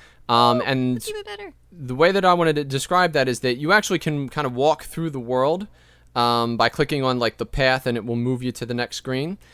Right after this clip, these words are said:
Speaker 2: Mm-hmm.
Speaker 1: And then you have to remember where you needed, say, a cup of water, you know, three screens back. And then you gotta go back in order to use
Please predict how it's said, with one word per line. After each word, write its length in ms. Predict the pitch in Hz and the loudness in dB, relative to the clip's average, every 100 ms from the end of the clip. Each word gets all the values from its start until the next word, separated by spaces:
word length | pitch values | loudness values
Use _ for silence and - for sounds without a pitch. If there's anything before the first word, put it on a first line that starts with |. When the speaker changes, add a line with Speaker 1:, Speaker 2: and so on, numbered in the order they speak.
| - - | -20 -18
Speaker 2:
Mm-hmm. 180 | 202 196 | -10 -2
Speaker 1:
And 80 | 156 | 0
then 100 | 160 | 2
you 80 | |
have 160 | 151 160 | 2 0
to 80 | 156 | 0
remember 760 | 143 151 220 220 139 117 113 107 | 0 2 2 4 4 4 2 -4
where 420 | 123 120 147 196 | -6 2 2 2
you 220 | 170 160 | 0 -4
needed, 760 | 143 143 175 160 123 110 107 107 - | -2 -2 -2 0 2 2 -2 -10 -12
say, 680 | - 135 117 113 113 110 92 | -4 0 2 0 0 -4 -6
a 80 | |
cup 220 | - 151 135 | -2 -2 -2
of 140 | 110 | -4
water, 540 | 139 156 123 98 98 - - - | 2 2 2 0 -4 -10 -18 -6
you 80 | 113 | -4
know, 80 | |
three 320 | 104 - 156 147 | -4 -2 -2 -2
screens 400 | - 139 127 113 | -2 -2 -2 0
back. 420 | 131 107 - - | 0 0 -2 -12
And 120 | 104 | -8
then 80 | 110 | -4
you 80 | 117 | -2
gotta 180 | 117 113 | -2 -2
go 120 | 113 | -2
back 460 | 107 117 113 - - _ - | -2 0 -2 -6 -20 _ -8
in 120 | 117 | -4
order 200 | 117 110 | -2 -2
to 160 | - 113 | -2 -4
use 720 | 107 107 135 139 117 - | -4 -2 -2 -2 -4 -8